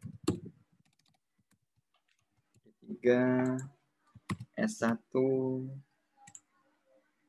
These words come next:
Oke, mohon maaf. Tadi ada yang kelewat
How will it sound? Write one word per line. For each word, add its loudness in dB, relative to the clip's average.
Oke, -8
mohon 0
maaf. -4
Tadi -4
ada -2
yang -4
kelewat -6